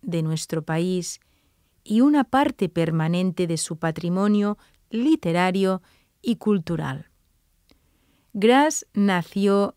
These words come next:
en mil novecientos veintisiete, mil novecientos veintisiete en Danzig, ahora la ciudad polaca de Gdansk. Sirvió en el ejército alemán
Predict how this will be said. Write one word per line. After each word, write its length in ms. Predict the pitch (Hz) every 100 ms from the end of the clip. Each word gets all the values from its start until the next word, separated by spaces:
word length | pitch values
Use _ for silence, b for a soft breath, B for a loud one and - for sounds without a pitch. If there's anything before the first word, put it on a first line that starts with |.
| _
en 380 | 190 190 185 190
mil 360 | 233 320 330 _
novecientos 960 | - 190 180 165 160 180 180 175 170 160
veintisiete, 880 | 165 165 180 - 214 196 170 170 - _ _ _ _ -
mil 520 | 202 220 269 311 294
novecientos 800 | 208 170 165 - 196 190 175 175
veintisiete 840 | 165 175 165 175 - 214 202 214 220 b b b
en 260 | 180 170
Danzig, 600 | 175 202 202 160 156 151 _ _ _ -
ahora 540 | 160 170 214 175 170 b b b -
la 240 | 247 294
ciudad 460 | 330 330 202 202 -
polaca 680 | - 170 165 165 180 190 196
de 260 | 165 160 175
Gdansk. 760 | 175 196 220 175 160 - - - b b b b b b
Sirvió 580 | - 254 240 359 381 -
en 100 | 240
el 140 | 254 247
ejército 580 | - 320 311 320 -
alemán 640 | 277 277 233 190 196 208